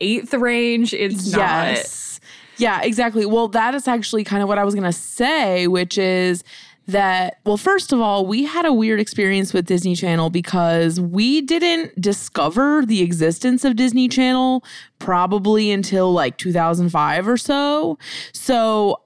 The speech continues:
Speaker 2: I already felt a little old for it by the time that we got it. I was also a very precocious child, as I'm sure you are very unsurprised to hear.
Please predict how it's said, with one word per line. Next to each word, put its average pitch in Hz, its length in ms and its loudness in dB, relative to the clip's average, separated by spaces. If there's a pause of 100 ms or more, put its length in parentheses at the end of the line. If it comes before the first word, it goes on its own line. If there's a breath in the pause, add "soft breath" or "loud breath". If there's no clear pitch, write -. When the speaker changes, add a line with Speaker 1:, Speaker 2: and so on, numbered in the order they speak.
(100)
Speaker 2:
I 233 220 0
already 254 360 2
felt 214 460 0
a - 80 0
little 190 460 2
old 165 340 2
for 269 300 0
it 262 120 -2
by 208 120 -2
the 180 100 0
time 190 380 0
that 160 160 0
we 139 220 0 (160)
got 156 420 2
it. 269 240 0
I 220 80 0
was 202 120 2
also 190 280 0
a 190 60 0
very 180 200 2
precocious 170 800 -2
child, 151 500 0
as 151 140 0
I'm 147 160 -2
sure 156 260 0
you 151 280 4
are 143 160 0
very 147 500 -2
unsurprised 147 800 -2
to 160 80 -4
hear. 156 340 0